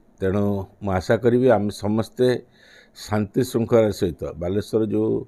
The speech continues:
ପରମ୍ପରା ରହିଛି, ବିଶେଷ ପରମ୍ପରା, ସେ ଆଖଡ଼ା ଖେଳ ହଉ କିମ୍ବା ଭସାଣୀ ଉତ୍ସବ ହଉ, ତାକୁ ଆମେ ସମସ୍ତେ ଶାନ୍ତି ଶୃଙ୍ଖଳାର ସହିତ ପାଳନ କରିବା। ଏବଂ ଗୋଟିଏ କଥା ମନେ ରଖିବା ଯେ କରୋନା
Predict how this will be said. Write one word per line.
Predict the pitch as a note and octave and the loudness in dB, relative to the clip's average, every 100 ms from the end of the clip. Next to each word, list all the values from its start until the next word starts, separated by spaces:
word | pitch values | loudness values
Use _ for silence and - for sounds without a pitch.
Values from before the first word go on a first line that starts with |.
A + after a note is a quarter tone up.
| _ _ _ _ _ | _ _ _ _ _
ପରମ୍ପରା | G#2+ A#2 B2 B2 A#2+ | 4 4 6 6 6
ରହିଛି, | A2+ A2 - A#2 G2+ | 6 4 2 0 0
ବିଶେଷ | F2 F#2 A2+ - | -2 0 -2 0
ପରମ୍ପରା, | G#2 G2+ G2+ - A2 A#2+ A#2+ - _ - - _ - | -2 0 0 0 2 4 2 -2 _ -20 -20 _ -4
ସେ | A2 G#2 G2 F#2+ E2 - F2+ | 2 4 4 2 0 -4 -2
ଆଖଡ଼ା | F#2+ - G#2+ | -2 2 2
ଖେଳ | - G#2+ G#2 G#2 | 4 4 4 4
ହଉ | A2 A#2+ A#2+ B2 - _ - | 6 6 4 2 -6 _ -6
କିମ୍ବା | F#2 G2 G2+ | -4 0 -2
ଭସାଣୀ | D#2+ F2+ - A2 A2+ | 0 -4 2 2 4
ଉତ୍ସବ | G#2 - G#2+ G#2+ | 0 2 2 6
ହଉ, | A#2 F#2 F2+ _ - - _ | 6 4 0 _ -20 -20 _
ତାକୁ | - G2+ A#2 | -4 0 2
ଆମେ | G#2+ A2+ | 0 -2
ସମସ୍ତେ | - G2 A#2 - | -2 0 0 0
ଶାନ୍ତି | B2+ - G2+ F#2+ A2+ | -2 0 -4 -4 -4
ଶୃଙ୍ଖଳାର | A#2+ G#2+ A#2+ | -2 2 2
ସହିତ | A2 A#2+ G#2+ G2+ | 2 -2 -4 2
ପାଳନ | A#2 A#2 A2+ | 4 4 2
କରିବା। | A#2+ A#2 C3+ - - _ - - - | 0 2 4 2 -4 _ -20 -12 -4
ଏବଂ | A2+ B2 | 0 2
ଗୋଟିଏ | D3 - C3 | 0 2 2
କଥା | C3+ C#3 | 4 4
ମନେ | B2 A#2 B2+ | 4 4 6
ରଖିବା | C#3 B2+ A#2 G2+ | 6 4 2 2
ଯେ | A2 | 0
କରୋନା | - A2 A2+ B2+ D3+ | 0 2 4 4 4